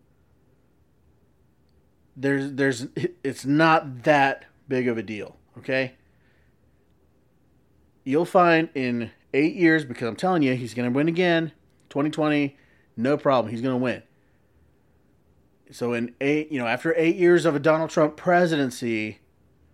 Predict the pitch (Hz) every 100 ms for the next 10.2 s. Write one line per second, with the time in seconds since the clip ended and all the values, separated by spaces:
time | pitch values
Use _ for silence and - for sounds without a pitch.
0 | _ _ _ _ _ _ _ _ _ -
1 | 117 131 151 147 127 117 117 - 135 139
2 | 175 165 175 175 175 170 170 170 - 170
3 | 151 139 135 139 135 _ 104 - - 123
4 | 175 165 175 180 180 180 185 190 170 160
5 | 151 151 151 151 _ _ _ _ _ _
6 | _ _ _ - 110 - 147 151 180 202
7 | 180 170 - 190 190 190 185 180 180 190
8 | 190 - 190 170 147 147 143 139 156 151
9 | 147 147 147 143 - 127 123 123 151 170
10 | 190 185